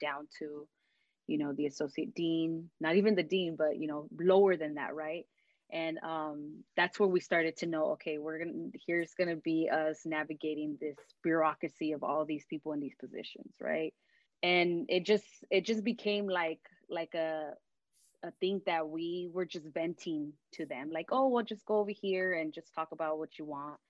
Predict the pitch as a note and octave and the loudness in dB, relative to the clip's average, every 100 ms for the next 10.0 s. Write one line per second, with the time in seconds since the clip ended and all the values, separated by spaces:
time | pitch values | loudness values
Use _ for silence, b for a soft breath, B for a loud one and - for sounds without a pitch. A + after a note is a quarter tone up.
0 | b b _ D#3+ E3 D#3+ D#3 D3+ D3+ D3+ | b b _ -2 2 4 4 4 0 -2
1 | D#3 D#3 D#3 D3+ D#3+ D#3+ D3+ D3 D3 D3+ | -2 0 0 0 0 0 0 -4 -4 -6
2 | D#3 _ _ _ _ - D#3+ D#3 D#3 D#3 | -8 _ _ _ _ -4 0 0 0 -4
3 | - E3 D#3+ G3+ E3 E3 D#3+ D#3 F#3+ F#3 | -4 -4 2 2 4 2 0 0 -2 -2
4 | F#3+ F#3+ E3+ F3 E3 E3 F3 F3+ E3+ D#3 | -4 -2 -2 -2 -2 -2 -2 -2 -4 -4
5 | F3 F3 E3+ - E3 D#3+ - E3+ - E3+ | -2 -2 -4 -6 -6 -4 -6 -6 -4 -4
6 | F3 E3 D3+ D#3 D#3 D#3 - D#3+ D#3+ D#3+ | -4 -4 -4 -4 -2 -4 -8 -6 -4 -6
7 | - _ - G3 F#3 F#3 E3+ D#3+ D#3+ D#3+ | -10 _ -6 -6 -2 0 0 2 0 0
8 | D#3+ D#3 C#3+ E3+ F#3 D#3+ - E3 D#3+ E3+ | -2 -4 -2 0 0 -2 -6 -6 -6 -4
9 | F3 E3 D3+ D#3+ - D#3 D3+ D#3 D3+ | -2 -2 -4 -4 -6 -10 -8 -6 -6